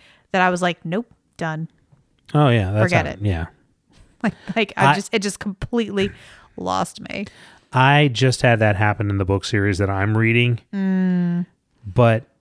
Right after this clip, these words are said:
Speaker 2: I can't stop. I can't stop reading. I have to see it through, and it's killing me. And I think it's all gonna be for naught.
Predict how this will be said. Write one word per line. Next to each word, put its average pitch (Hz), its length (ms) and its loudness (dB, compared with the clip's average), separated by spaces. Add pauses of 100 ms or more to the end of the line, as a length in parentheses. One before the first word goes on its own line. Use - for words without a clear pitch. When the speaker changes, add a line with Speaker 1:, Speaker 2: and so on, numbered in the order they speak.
(640)
Speaker 2:
I 120 140 0
can't 117 320 0
stop. 90 600 -4 (680)
I 123 120 -2
can't 127 220 0
stop - 300 -2
reading. 104 280 2
I 104 100 2
have 101 260 -2
to 117 80 -2
see 107 220 0
it 101 120 -2
through, 95 360 0 (540)
and 113 100 2
it's 101 140 -2
killing 101 420 0
me. 120 240 0 (840)
And 120 140 2
I 110 80 4
think 107 180 2
it's 98 140 -2
all 101 160 4
gonna 98 120 -2
be 95 120 0
for 95 160 -4
naught. 90 360 -4